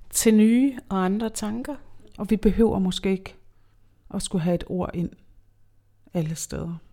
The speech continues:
Speaker 1: Nej. Jeg synes også, det var interessant det her med, med den måde, som, øh, mænd og kvinder ser på hinanden på, når de mødes.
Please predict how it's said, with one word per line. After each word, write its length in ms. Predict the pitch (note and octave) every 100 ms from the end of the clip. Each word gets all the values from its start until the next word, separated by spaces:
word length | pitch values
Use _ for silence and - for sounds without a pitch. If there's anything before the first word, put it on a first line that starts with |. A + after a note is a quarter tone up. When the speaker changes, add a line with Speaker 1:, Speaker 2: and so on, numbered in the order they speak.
| -
Speaker 1:
Nej. 220 | G#3 A3+ - - - - - - - -
Jeg 100 | G#3+
synes 160 | -
også, 180 | B3 C4+
det 80 | C4
var 60 | G#3+
interessant 560 | G3+ G#3 - A#3+ G#3+
det 80 | A3+
her 140 | A3
med, 280 | G#3 G3+ G#3
med 160 | - G3+
den 240 | A3 A3
måde, 240 | G#3 G#3 A3+
som, 320 | - G#3 G3
øh, 260 | F#3+ F#3 F3+
mænd 260 | F#3 A3
og 140 | A3+ F#3+
kvinder 420 | - G#3 A3 A#3 A3
ser 320 | - - A3+
på 160 | - G3
hinanden 480 | F#3 F3+ F3+ G3+ G#3+
på, 200 | G#3 -
når 140 | F3+
de 120 | F3
mødes. 720 | F3+ F#3 G#3+ A#3+ A#3+ - -